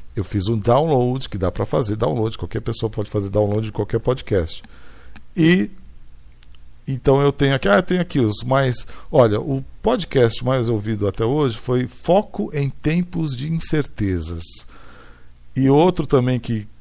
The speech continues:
teve bastante audiência, Ganhar Dinheiro com a Internet. E depois, em seguida, Um Diagnóstico Ruim. O que fazer? São os que deram mais plays, né? Que teve, tiver-, teve, tiveram mais audiência. Então,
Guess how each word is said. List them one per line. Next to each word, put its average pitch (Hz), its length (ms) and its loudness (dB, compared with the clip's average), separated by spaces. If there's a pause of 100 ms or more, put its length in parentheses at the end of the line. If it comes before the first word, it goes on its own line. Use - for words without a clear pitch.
(120)
teve 113 220 0
bastante 110 460 2
audiência, 113 580 0
Ganhar 127 480 2
Dinheiro 143 480 -2
com 151 160 0
a 160 60 0
Internet. 131 840 0 (1120)
E 127 60 0
depois, 143 540 4
em 139 100 0
seguida, 117 720 2 (340)
Um 156 220 0
Diagnóstico 143 760 0
Ruim. 135 320 2
O 170 120 -2
que - 120 -2
fazer? 92 540 0 (760)
São 143 520 0
os - 340 -4
que - 100 -8
deram 131 220 6
mais 131 320 2
plays, 104 460 0
né? 107 100 0
Que - 100 -12
teve, 104 280 2
tiver-, 107 260 0
teve, 117 380 0
tiveram 117 320 2
mais 123 200 2
audiência. 104 400 0
Então, 165 300 4